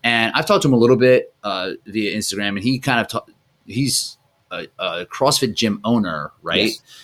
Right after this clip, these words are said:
Speaker 2: And so he is more on the CrossFit side of things. He did fairly well in the open. His strength lift wasn't spectacular, but for a guy his size, it's, it's what you would, what you would think.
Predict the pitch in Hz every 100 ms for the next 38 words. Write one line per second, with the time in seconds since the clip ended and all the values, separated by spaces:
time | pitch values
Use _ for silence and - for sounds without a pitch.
0 | _ _ - 101 95 90 - 104 95 92
1 | 90 - 147 123 123 104 110 113 117 104
2 | 98 - - 101 - 90 - 90 107 131
3 | 131 160 214 226 - - 131 117 101 95
4 | 98 95 92 85 90 95 92 117 113 -
5 | 135 147 - _ _ _ 87 98 113 -
6 | - - _ _ _ _ - - 135 -
7 | 104 - 95 92 95 95 - 117 120 117
8 | 104 101 104 95 95 82 80 - 78 -
9 | - 95 90 87 76 85 - 87 87 85
10 | 92 87 - -